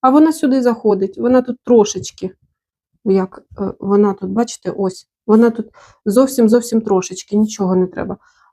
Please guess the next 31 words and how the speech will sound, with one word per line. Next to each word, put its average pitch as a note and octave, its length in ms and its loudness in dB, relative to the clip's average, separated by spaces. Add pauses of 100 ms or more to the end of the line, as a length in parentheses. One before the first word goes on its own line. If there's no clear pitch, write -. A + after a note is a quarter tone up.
А G#3 140 2
тут F#3+ 360 -4
що - 260 -2
в A3 120 0
нас? B3+ 320 0
І D#4 100 2
тут A#3+ 300 0
в G#3 80 2
нас G3 300 2
все, - 360 -10
в G#3 80 -2
нас C4+ 180 4
тут - 160 -4
все - 160 -8
сходиться. - 480 -14
Але B3 320 4
може C#4+ 360 4
бути A#3+ 300 -4
таке, F#3+ 380 -14 (380)
що, B3 520 2 (100)
е, G#3 220 4
загальна G3+ 540 2
довжина F#3+ 460 -6
вашого E3+ 480 -4
ли-, D4 260 2
ось G3+ 220 2
цього G3+ 240 0
поясу, D4+ 520 0
так A#3+ 200 -2
би A3+ 100 4
мовити, G#3 460 2